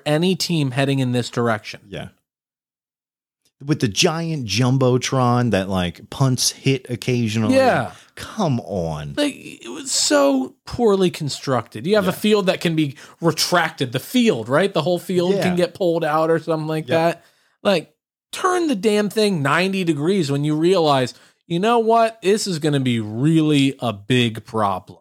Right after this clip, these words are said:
Speaker 2: Come on. It's Jerry's world. We're just living in it.
Speaker 1: Oh, it's awful. It, their whole fan base, that whole organization, from ownership
Speaker 2: Yep.
Speaker 1: down
Speaker 2: All the
Speaker 1: to
Speaker 2: way
Speaker 1: the
Speaker 2: on down to the
Speaker 1: all the
Speaker 2: water
Speaker 1: way down,
Speaker 2: boys,
Speaker 1: all
Speaker 2: the
Speaker 1: the way
Speaker 2: ticket
Speaker 1: down.
Speaker 2: takers.
Speaker 1: Yeah.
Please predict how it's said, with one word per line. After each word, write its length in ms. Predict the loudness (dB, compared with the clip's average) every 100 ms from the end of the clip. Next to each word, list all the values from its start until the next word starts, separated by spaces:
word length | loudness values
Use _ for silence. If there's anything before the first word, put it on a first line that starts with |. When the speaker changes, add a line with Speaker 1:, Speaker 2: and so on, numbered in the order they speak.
| -12
Speaker 2:
Come 160 | -10
on. 220 | -8 -10 -4
It's 220 | 0 0
Jerry's 440 | 2 2 2 -2 -2
world. 280 | -2 -2
We're 180 | 0 2
just 240 | 2 -2 -2
living 260 | -2 -2
in 140 | -2 -2
it. 80 | -2
Speaker 1:
Oh, 240 | -2 0
it's 300 | 0 0 -2 -4
awful. 560 | -4 -4 -6 -10 -14 -14 -6
It, 200 | -4 -2
their 200 | 0 2
whole 280 | 2 2
fan 380 | 0 0 0 2
base, 240 | 0 0 -2
that 240 | -4 -4
whole 320 | 0 0 2
organization, 880 | 2 2 2 0 -2 -4 -4 -6 -8 -8
from 240 | -10 -10 -2
ownership 720 | 2 2 2 0 0 0 0 _ _
Speaker 2:
Yep. 260 | -6 -6 -6 _ -2
Speaker 1:
down 180 | 0
Speaker 2:
All 160 | 2 2
the 60 | 2
Speaker 1:
to 60 |
Speaker 2:
way 60 | 2
Speaker 1:
the 80 | 0
Speaker 2:
on 40 | -2
down 380 | -6 -8 -10 -14 -18 -8
to 80 | 0
the 60 |
Speaker 1:
all 340 | 2 4 4 4
the 80 | 4
Speaker 2:
water 120 | 2
Speaker 1:
way 100 | 2
down, 100 | 0
Speaker 2:
boys, 240 | -4 -2
Speaker 1:
all 260 | 2 4 4
Speaker 2:
the 100 | 2
Speaker 1:
the 40 | 0
way 80 |
Speaker 2:
ticket 200 | 0 -4
Speaker 1:
down. 80 | -8
Speaker 2:
takers. 600 | -6 -8 -8 -8 -8 -8 -6
Speaker 1:
Yeah. 420 | -2 0 0 -4